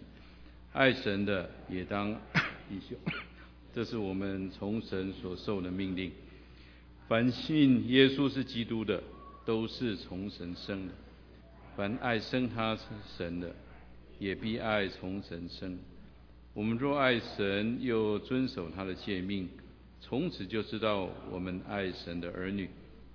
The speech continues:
我们遵守神的诫命，这就是爱他了，并且他的诫命不是难守的。因为凡从神生的，就胜过世界，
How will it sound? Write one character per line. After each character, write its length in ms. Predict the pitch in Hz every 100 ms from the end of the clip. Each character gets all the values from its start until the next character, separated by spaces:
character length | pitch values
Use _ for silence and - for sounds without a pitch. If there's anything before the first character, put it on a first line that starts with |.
| - - -
我 60 |
们 320 | 104 113 117 113
遵 280 | 113 151 151
守 320 | 131 101 90
神 240 | - 95
的 120 | 92 95
诫 240 | - 110
命， 280 | 107 107 85 - - -
这 300 | 101 92 87
就 240 | - 101
是 160 | - 98
爱 260 | - 98
他 300 | 87 - 90
了， 100 | 85 - - - - - - -
并 220 | 135 135
且 300 | 95 98 92 -
他 100 | 104
的 80 | 101
诫 300 | - 117 107
命 260 | 110 101 82
不 140 | - 92
是 160 | 110
难 260 | 95 87 92
守 200 | 87 -
的。 60 | - - - - - - - - - -
因 180 | 131 135
为 340 | 139 127 110
凡 340 | 90 101 101 113
从 300 | - 101 104
神 340 | 107 101 104
生 320 | - 117 113
的， 160 | 101 85 - - -
就 220 | - 107
胜 320 | 98 127 107
过 180 | 95 98
世 180 | 90 107
界， 300 | 92 104 85